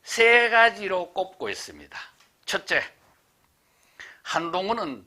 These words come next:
똑똑합니다. 우리가 한동훈 장관과 윤석열 대통령을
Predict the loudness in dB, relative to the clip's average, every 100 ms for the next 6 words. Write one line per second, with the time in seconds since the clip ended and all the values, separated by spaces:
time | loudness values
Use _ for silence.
0 | _ -10 -8 -6 -4 -4 -4 -6 -8 -10
1 | _ _ _ _ _ _ _ _ _ -6
2 | -2 -2 -4 -10 _ _ _ -12 -8 -6
3 | -4 -4 -6 -8 -12 -16 -20 _ _ -2
4 | 2 2 2 -2 0 0 -2 2 4 4
5 | -2 -6 -10 -14 -18 _ -2 0 0 -2
6 | -2 -2 -4 -6 2 2 2 -2 _ -6
7 | -4 -4 -6 -6 -4 -4 -4 -4 -6 -6
8 | -10 -8 -8 -10 -10 -10 -10 -10 -12 -6
9 | -4 -4 -6